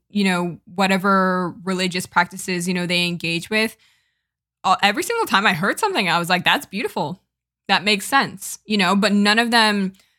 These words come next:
made more sense to me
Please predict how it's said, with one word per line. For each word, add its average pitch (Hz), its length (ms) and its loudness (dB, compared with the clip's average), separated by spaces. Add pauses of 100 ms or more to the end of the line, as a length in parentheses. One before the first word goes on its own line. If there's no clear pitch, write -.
(340)
made 202 440 4
more 208 440 4
sense 190 460 0
to - 120 -4
me 180 540 0